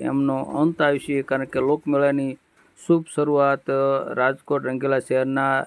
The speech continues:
રેસકોર્સ મેદાનમાં થઈ રહી છે, જે તમે મિત્રો જોઈ રહ્યા છો. જો આ કાંકરી પણ બધે નખાઈ ગઈ છે, જે ગારો હતો લાસ્ટ વીડિયોમાં એ પણ રેડી થઈ ગયું છે અને ડોમ પણ સંપૂર્ણપણે તૈયાર થઈ ગયા છે. અને મિત્રો તમે જોઈ રહ્યા છો આ ડોમ પણ જે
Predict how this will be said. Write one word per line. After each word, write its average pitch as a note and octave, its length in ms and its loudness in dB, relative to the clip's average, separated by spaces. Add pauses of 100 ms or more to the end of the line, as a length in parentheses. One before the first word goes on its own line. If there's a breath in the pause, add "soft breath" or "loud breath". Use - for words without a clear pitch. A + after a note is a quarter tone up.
રેસકોર્સ C#3 600 -2
મેદાનમાં C3 800 -2
થઈ D#3+ 160 2
રહી C3 200 0
છે, B2 320 -6 (400 soft breath)
જે C3+ 140 2
તમે C3+ 220 -2
મિત્રો C3+ 360 -2
જોઈ C#3+ 280 0
રહ્યા C#3 260 0
છો. C#3 100 -2 (560 soft breath)
જો C3 160 0
આ B2+ 140 -2
કાંકરી C3+ 400 -2
પણ C#3 260 0
બધે C3+ 340 -2
નખાઈ C#3 400 -2
ગઈ C#3 200 0
છે, C#3 120 0 (240)
જે C3+ 100 -2
ગારો C3+ 360 0
હતો C#3 220 -2
લાસ્ટ C3 340 0
વીડિયોમાં C3+ 380 -2
એ C3+ 120 -4
પણ C3 100 -4
રેડી C3 320 -2
થઈ C3 120 -2
ગયું C3+ 240 -4
છે C#3 60 -2
અને C3 120 -4
ડોમ C3+ 280 0
પણ C#3 280 -2
સંપૂર્ણપણે C#3+ 920 -2 (760 soft breath)
તૈયાર C#3 280 0
થઈ C#3 240 -4
ગયા C3+ 220 2
છે. C#3 120 0 (100)
અને C3 220 -4
મિત્રો C3 280 -4
તમે C3+ 220 -4
જોઈ C3+ 200 2
રહ્યા C3 200 0
છો C3 160 0
આ C3 80 2
ડોમ C3+ 280 -2
પણ C#3 280 -2
જે C3+ 180 -2